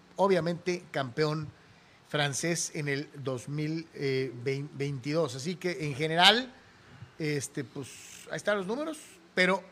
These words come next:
el torneo más importante, que era la Champions,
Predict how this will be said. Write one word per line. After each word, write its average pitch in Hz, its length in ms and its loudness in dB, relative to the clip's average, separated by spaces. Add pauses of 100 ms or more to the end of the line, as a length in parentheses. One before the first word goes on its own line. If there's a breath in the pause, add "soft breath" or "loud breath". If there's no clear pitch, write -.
el 165 320 6
torneo 185 560 8
más 196 200 4
importante, 165 580 0
que 165 120 0
era 170 80 4
la 180 100 6
Champions, 160 480 2